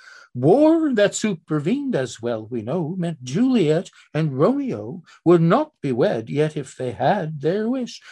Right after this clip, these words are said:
another winsome bride of thirteen years of age would bide in memory, for good or bad, when lives are brief and the time is dear,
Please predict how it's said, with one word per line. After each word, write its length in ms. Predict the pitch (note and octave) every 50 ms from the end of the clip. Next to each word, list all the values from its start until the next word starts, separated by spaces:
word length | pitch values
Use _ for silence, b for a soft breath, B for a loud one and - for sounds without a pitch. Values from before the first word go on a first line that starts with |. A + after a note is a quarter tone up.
| B -
another 480 | G#3+ A3+ B3 D4 D#4 D#4 E4+ E4 D4 B3+
winsome 540 | A3 A#3 A#3+ A#3 A#3 - - G#3 G#3 G3 C#3+
bride 320 | A#2 D#3 F#3 E3+ E3 D#3+
of 100 | D#3+ C3+ -
thirteen 520 | - F#3 - G3 - - A3 G#3+ G3+ F3+ E3
years 300 | F#3 G#3+ G#3 G3 F#3 F#3+
of 100 | G3+ G#3
age 300 | G3+ E3 D#3 D#3 D3+ C#3+
would 240 | C#3+ D3+ C#3 A#2+
bide 440 | A#2+ D#3 F#3+ F#3 F#3 F#3 F3 E3+ E3 B B B B B
in 200 | F3 G3 G#3+ F#3
memory, 640 | D3 D3 D3+ C#3 A2+ G#2+ A#2 B2+ C3+ A#2 A2+ A2 G#2 B B B B -
for 240 | - B2+ A#2 G#2
good 240 | G2 F#2+ A2 A#2 A#2+
or 160 | D3+ E3+ F#3
bad, 420 | F3 G3 A3 G3+ D#3+ D3+ D#3 D3 C#3+
when 300 | C3 B2+ C#3 C#3+ C3+ A#2
lives 640 | B2 D3 E3 F3 F3 F3+ F3+ F3+ E3+ D#3+ C#3+ - -
are 120 | F#3+ F3
brief 420 | E3 A3+ C#4 B3 - - - - B B B B B B
and 180 | C#3+ D3+ D#3
the 80 | D#3 D3
time 540 | D#3 - - D3+ F3 A3 A3 G#3 G3+ G3 G#3
is 200 | G#3 F#3+ D#3 B2
dear, 480 | A#2 E3+ A#3+ B3+ G#3 D#3+ D#3+ F3 F#3